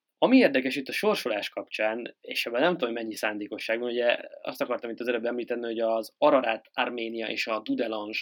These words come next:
párharcában valamelyik ott lesz majd a főtáblán, de akár mondhatta volna a Suduva Ferencvárost is, hogy az egyik főtáblás lesz. Miközben, és akkor persze nyilván van ez a bajnoki ág, ugye, amit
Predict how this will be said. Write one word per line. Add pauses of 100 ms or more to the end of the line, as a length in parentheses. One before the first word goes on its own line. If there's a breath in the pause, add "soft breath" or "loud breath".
(120)
párharcában
valamelyik
ott
lesz
majd
a
főtáblán,
de
akár
mondhatta
volna
a
Suduva
Ferencvárost
is,
hogy
az
egyik
főtáblás
lesz. (760 loud breath)
Miközben, (280)
és
akkor
persze
nyilván
van
ez
a
bajnoki
ág,
ugye,
amit